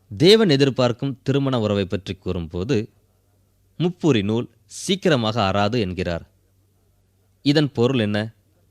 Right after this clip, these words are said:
அதாவது, இவர்கள் இருவருக்கும்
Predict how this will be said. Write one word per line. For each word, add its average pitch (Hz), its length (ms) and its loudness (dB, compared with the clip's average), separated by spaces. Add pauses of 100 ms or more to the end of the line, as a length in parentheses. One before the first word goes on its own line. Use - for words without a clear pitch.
(1040)
அதாவது, 113 560 0 (380)
இவர்கள் 160 420 4
இருவருக்கும் 190 760 2